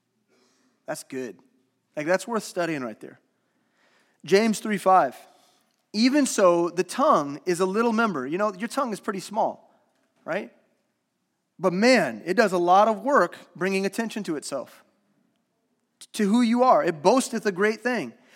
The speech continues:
Behold, how great a matter a little fire kindleth." So what this passage,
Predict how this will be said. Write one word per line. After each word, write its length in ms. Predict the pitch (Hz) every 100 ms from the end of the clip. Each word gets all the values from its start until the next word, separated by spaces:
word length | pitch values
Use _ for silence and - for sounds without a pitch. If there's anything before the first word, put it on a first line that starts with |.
| _
Behold, 460 | - 202 269 233 151 - -
how 180 | 220
great 300 | 190 180 254 226
a 80 |
matter 600 | 208 208 277 247 156 151 -
a 80 | 196
little 420 | 190 202 269 294
fire 440 | 277 - 226 226 214
kindleth." 800 | - 247 269 247 160 - - _ _ _ _ _ _ _ _ _ _ _ _ _ _
So 140 | -
what 140 | 254 285
this 100 | -
passage, 420 | 240 262 226